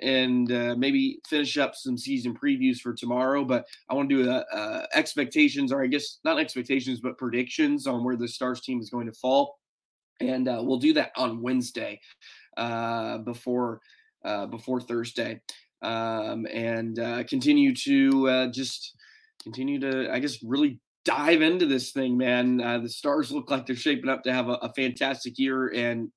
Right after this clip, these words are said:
thank you so much for all your support. Your comments are awesome. I know you, you guys are so, so thrilled, uh, for this year, and, uh, m-, I mean, I, I share the same sentiments, so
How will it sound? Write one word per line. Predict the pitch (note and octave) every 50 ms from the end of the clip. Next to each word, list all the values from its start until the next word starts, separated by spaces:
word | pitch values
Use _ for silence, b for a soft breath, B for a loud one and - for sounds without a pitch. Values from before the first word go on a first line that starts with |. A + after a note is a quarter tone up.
| -
thank | - D3+ D3 D3
you | D3
so | C3 - D3
much | C#3 C#3+ C3
for | - - C3+
all | C3
your | B2+ A#2+
support. | - - - A#2 - C#3 C#3 C#3 C3+ -
Your | - A#2 A#2
comments | - C#3 C3+ C3+ C#3 C3+ B2+ -
are | A#2 - -
awesome. | A#2 B2 B2 B2 B2 - C3+ B2+
I | A#2+ B2
know | B2+ B2+
you, | B2+ A#2+ A2+ G#2 b b b b b
you | - C3
guys | C#3 C3+ A#2+
are | B2 A#2+ G#2+
so, | - - - - - D3 C#3+ C#3+ C#3 C3+ B2+ -
so | - - - C3+ B2+ A2+
thrilled, | - - B2+ B2 B2 B2+ B2+ B2+ B2 A#2+ b b b b b b b b
uh, | B2+ B2+ B2+ B2 B2 A#2+ A#2 A#2 A#2+ A#2+ - -
for | - C3+
this | A#2+ B2 A#2+ B2 -
year, | C3 C3+ B2+ A#2+ A2+ G2
and, | G#2+ A#2 A2 A2 - _ -
uh, | - A2 A2+ A2 A2+ G#2+ F2+ - - _ _ _ -
m-, | B2 B2+ - _ - -
I | C#3
mean, | C3+ B2+ A#2+ A2+ G#2+ _ -
I, | A#2+ C3+ C3+ -
I | B2+
share | A#2+ - - D#3+ D#3
the | D3
same | C#3 - D3+ C#3+ C3
sentiments, | B2 - D3+ C#3+ B2+ - C3 B2 A#2+ A#2 A#2 - -
so | C#3 C3+ C3+